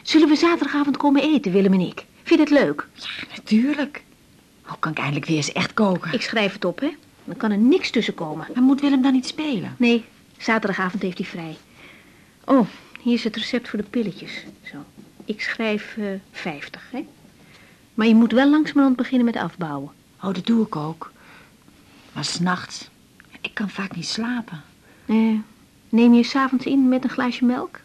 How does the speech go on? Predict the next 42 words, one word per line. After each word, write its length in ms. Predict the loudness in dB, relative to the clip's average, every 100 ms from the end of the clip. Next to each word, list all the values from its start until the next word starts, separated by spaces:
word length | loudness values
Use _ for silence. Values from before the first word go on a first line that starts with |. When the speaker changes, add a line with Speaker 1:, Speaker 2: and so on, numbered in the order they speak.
| _
Speaker 1:
Want 140 | -6
die 100 | -6
pilletjes 380 | -4 -4 -2 -4
zijn 140 | -4
de 80 | -6 -8 _
pest 260 | -6 -6
voor 120 | -4 -2
je 80 | 0
maag. 340 | -2 -6 -10 _ _ -20 -20 0
Speaker 2:
Oh, 80 | 4
maar 160 | 6
overdag 400 | 4 2 2 4
neem 180 | 4 4
ik 60 | 2
zo 140 | 0
lang 180 | 0 0
niet 140 | -2
meer 180 | -6 -8
in. 160 | -10 -6
Speaker 1:
Hm. 80 | -2 -2 -2 _ _ _ _ _ -18
Speaker 2:
Nou 120 | -14 -10
ja, 60 |
als 100 | -10
het 80 | -2
eenmaal 200 | 0 2
licht 260 | 2 2 2
wordt, 180 | -6 -6
dan 80 |
gaat 240 | -6 -4 -4
het 100 | -4
wel 140 | -6
weer. 220 | -6 -8 -10 _ -20 _ _ _ _ _ _ -10
Oh, 80 | -10
fijn 320 | -6 -6 -4
dat 120 | -6
jullie 200 | -8 -10
komen. 400 | -12 -12 -12 -16 -20 _ _ _ _
Het 100 | -16
is 120 | -12
wel 120 | -12
stil 280 | -12 -12 -12
in 120 | -12